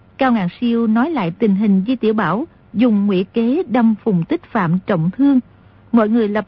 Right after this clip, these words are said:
tức vô cùng vui vẻ, đều nói thằng khốn ấy gian ác như thế, mong sao y bị vôi bột làm cho mù cả hai mắt. Trần Cận Nam hai mắt sưng dù, nước mắt không ngừng ứa ra,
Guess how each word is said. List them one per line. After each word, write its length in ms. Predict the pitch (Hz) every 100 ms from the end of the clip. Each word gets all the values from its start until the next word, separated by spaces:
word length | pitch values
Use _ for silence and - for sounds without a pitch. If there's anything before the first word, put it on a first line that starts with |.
| -
tức 140 | 392 _ -
vô 240 | 254 311 302
cùng 280 | 262 180 175
vui 160 | 277 294
vẻ, 380 | 226 190 196 339 - _ - - -
đều 160 | 220 180
nói 300 | 190 226 359
thằng 200 | 262 180 -
khốn 220 | 240 285
ấy 300 | - 240 339
gian 240 | 240 254 233
ác 300 | 240 339 262
như 140 | 233
thế, 320 | 196 226 302 427 _ - - -
mong 200 | 262 247 -
sao 200 | 254 247
y 160 | 247 247
bị 220 | 208 185 208
vôi 120 | 277
bột 240 | 220 180 - - -
làm 240 | 220 202 190
cho 160 | 277
mù 340 | 262 233 240 185
cả 200 | 202 233
hai 220 | 262 233
mắt. 200 | 240 349 _ _ _ _ _ _ _ _ _ -
Trần 200 | 240 190
Cận 260 | 202 180
Nam 300 | 226 226 208
hai 200 | 208 240
mắt 180 | 226 320 - -
sưng 260 | 285 269 233
dù, 240 | 214 175 - _ -
nước 220 | 226 339 302
mắt 160 | 349 -
không 380 | - 294 262
ngừng 200 | 240 185 -
ứa 220 | 233 285 339
ra, 200 | 269 262